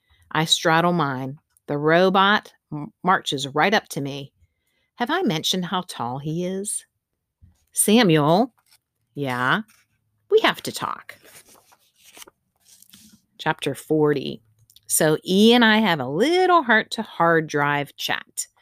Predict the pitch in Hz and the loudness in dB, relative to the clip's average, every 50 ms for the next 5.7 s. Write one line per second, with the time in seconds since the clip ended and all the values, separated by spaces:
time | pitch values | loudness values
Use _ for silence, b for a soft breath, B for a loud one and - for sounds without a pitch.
0 | B B B B B B B B - 240 302 381 392 370 339 - - 269 233 196 | B B B B B B B B -4 0 2 4 4 2 2 2 4 4 4 4
1 | 196 185 165 - - 185 170 165 - 160 151 117 113 104 92 - - - - - | 4 0 -2 -2 -4 -4 -4 -4 -4 -6 -4 -4 -6 -8 -6 -6 -6 -6 -6 -6
2 | - - - 170 190 208 240 233 - 175 160 - - - - 143 143 135 143 151 | -10 -6 -2 0 2 2 2 0 0 -2 -2 -2 -2 -4 -4 -4 -6 -4 0 0
3 | 160 156 147 127 131 - - 240 262 277 233 190 185 185 196 190 202 196 190 196 | 0 0 -2 -6 -8 -4 0 2 2 2 2 2 2 0 0 0 -2 -2 -4 -4
4 | 190 175 175 151 135 135 135 135 139 147 147 143 - - 139 139 - _ - 165 | -4 -2 -2 -2 0 -2 -2 -4 -4 -6 -6 -6 -6 -8 -8 -10 -10 _ -6 -4
5 | 156 135 139 135 139 139 143 147 143 143 143 139 131 | -4 -4 -6 -6 -6 -6 -4 -4 -4 -4 -6 -6 -8